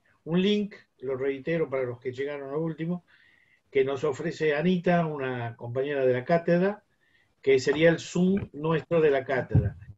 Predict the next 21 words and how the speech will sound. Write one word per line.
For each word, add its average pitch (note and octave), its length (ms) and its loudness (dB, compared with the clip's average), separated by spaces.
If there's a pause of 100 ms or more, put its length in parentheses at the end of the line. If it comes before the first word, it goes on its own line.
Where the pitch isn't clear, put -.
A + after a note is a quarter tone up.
(380)
que C#3+ 140 -2
nos C#3 200 -4
podemos F3 440 4
trasladar E3+ 560 2
ahora, F3+ 600 0
cuando B2 280 -10
cortamos C#3 480 -8
con A#2+ 440 -12
Mauro, F3 500 0 (1000)
eh, B2+ 880 0
y D#3+ 420 -8 (120)
ta-, D#3 280 -6
acá E3+ 180 0
hay A3 140 4
unos F#3+ 240 2
pedidos, G3+ 640 4
Ángel, D#3 360 -8
entre C3 260 -4
corte G#3 340 -2
y F#3 80 -8
corte, A#3 520 -4